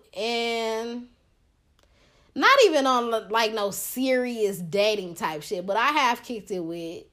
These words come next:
like, maybe two younger niggas. And by younger, I mean, like,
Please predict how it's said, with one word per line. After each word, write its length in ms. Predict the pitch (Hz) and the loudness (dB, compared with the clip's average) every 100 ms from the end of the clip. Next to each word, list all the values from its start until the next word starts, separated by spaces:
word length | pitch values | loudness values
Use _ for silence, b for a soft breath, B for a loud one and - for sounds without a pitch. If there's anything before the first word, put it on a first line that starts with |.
| _ - | _ -16
like, 300 | 156 143 160 | -12 -12 -10
maybe 320 | 170 165 151 | -10 -10 -12
two 260 | - 202 | -12 -12
younger 360 | 180 156 143 135 | -10 -12 -12 -14
niggas. 720 | 123 123 107 - - - - _ b b b | -14 -16 -18 -20 -20 -20 -20 _ b b b
And 120 | 220 | -2
by 140 | 226 214 | 2 2
younger, 760 | 214 240 233 226 240 233 196 139 | 2 0 0 2 2 2 0 -2
I 220 | 175 214 | -2 2
mean, 560 | 240 247 220 208 196 190 | 4 4 2 2 -2 -2
like, 580 | 180 160 160 165 - | -4 -4 -6 -10 -18